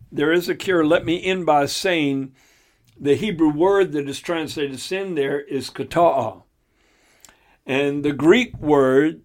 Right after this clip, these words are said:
that is translated sin that we'll be covering later on in a future episode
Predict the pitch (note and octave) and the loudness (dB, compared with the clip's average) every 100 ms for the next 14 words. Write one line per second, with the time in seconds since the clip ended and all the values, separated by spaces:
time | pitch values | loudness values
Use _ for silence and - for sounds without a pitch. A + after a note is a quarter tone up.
0 | _ C3+ C#3 C3+ - D#3+ D3+ B2+ C#3+ C3+ | _ 2 2 2 0 2 2 0 -2 -2
1 | A#2+ D3+ C#3 C3+ C#3 C#3 C3 B2 B2+ A#2+ | -4 -2 0 0 -2 0 -2 -2 -6 -8
2 | - D3 C3+ C3 C3 C3+ C3 C3 D3 E3 | -4 -2 0 0 0 2 2 2 4 4
3 | C#3+ B2+ B2 D3+ C#3+ D3 C#3+ D#3 - D3 | 2 -2 -4 -2 -2 0 -2 -2 -4 -8
4 | - C3 B2+ | -4 -4 -4